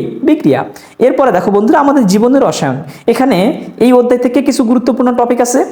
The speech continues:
সেগুলোকে আমরা বলতে পারি তোমার হচ্ছে সাবান, ডিটারজেন্ট, এরপরে তোমার হচ্ছে অ্যামোনিয়ার শিল্প উৎপাদন, এরপরে হচ্ছে গ্লাস ক্লিনার, টয়লেট ক্লিনার, এই যে উৎপাদনগুলো, এগুলো একটু বেশি গুরুত্ব দিয়ে পড়বা, কারণ এগুলো থেকে প্রশ্ন বেশি চলে আসে। তো বন্ধুরা, এই ছিল তোমাদের একটা সম্পূর্ণ সাজেশন।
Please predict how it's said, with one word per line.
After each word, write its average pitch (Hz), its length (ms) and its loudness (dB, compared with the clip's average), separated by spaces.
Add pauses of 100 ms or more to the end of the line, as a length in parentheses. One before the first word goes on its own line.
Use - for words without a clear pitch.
(180)
সেগুলোকে 262 420 0
আমরা 247 120 2
বলতে 220 240 0
পারি 226 180 0
তোমার 214 200 0
হচ্ছে 208 140 0
সাবান, 196 420 0 (460)
ডিটারজেন্ট, 185 580 0 (280)
এরপরে 185 300 0
তোমার 180 200 0
হচ্ছে 180 160 -2
অ্যামোনিয়ার 185 400 2
শিল্প 190 220 0
উৎপাদন, 175 360 0 (480)
এরপরে 180 340 0
হচ্ছে 180 200 0
গ্লাস 185 340 0
ক্লিনার, 175 400 2
টয়লেট 202 300 2
ক্লিনার, 170 340 0 (320)
এই 226 120 4
যে 262 100 4
উৎপাদনগুলো, 240 680 2 (380)
এগুলো 254 280 4
একটু 277 160 0
বেশি 262 200 0
গুরুত্ব 240 280 0
দিয়ে 156 140 2
পড়বা, - 280 -2 (180)
কারণ 226 180 2
এগুলো 247 180 2
থেকে 262 200 0
প্রশ্ন 233 240 0
বেশি 208 180 2
চলে 170 180 2
আসে। - 220 -2 (480)
তো 233 80 2
বন্ধুরা, 277 320 4 (280)
এই 262 180 4
ছিল 285 200 2
তোমাদের 269 300 2
একটা 262 160 -2
সম্পূর্ণ 247 400 0
সাজেশন। 247 420 -4